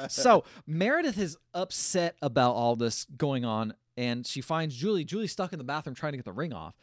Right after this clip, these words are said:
Speaker 2: So she
Speaker 1: Right.
Speaker 2: finds her, like, "Let me see my sister." And I'm like, "Sister? What's, what the fuck?"
Speaker 1: <laughs>
Speaker 2: So they get in there, and it's like, "Wait, what,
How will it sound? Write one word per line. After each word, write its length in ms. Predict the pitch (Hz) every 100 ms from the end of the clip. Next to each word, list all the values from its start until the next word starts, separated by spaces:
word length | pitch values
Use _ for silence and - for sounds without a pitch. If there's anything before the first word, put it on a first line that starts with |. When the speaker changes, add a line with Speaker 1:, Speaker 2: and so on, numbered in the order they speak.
| - 95
Speaker 2:
So 140 | 98 92
she 140 | 175
Speaker 1:
Right. 80 | 87
Speaker 2:
finds 240 | 196 226
her, 40 | 151
like, 120 | 120 -
"Let 80 | 165
me 100 | 180
see 220 | 165 196
my 120 | 165 147
sister." 460 | - 269 - 135
And 80 | 117
I'm 80 | 110
like, 140 | 101
"Sister? 540 | - - 330 - 76 170
What's, 260 | - - -
what 160 | -
the 80 | -
fuck?" 300 | - - -
Speaker 1:
<laughs> 880 | - - - 254 185 147 147 151 135
Speaker 2:
So 80 | 147
they 80 | 139
get 140 | 185
in 140 | 220 185
there, 280 | 143 143 -
and 80 | 135
it's 100 | 139
like, 140 | 131 131 139
"Wait, 300 | 147 156 - _ _ _ _ _ _ -
what, 220 | 127 147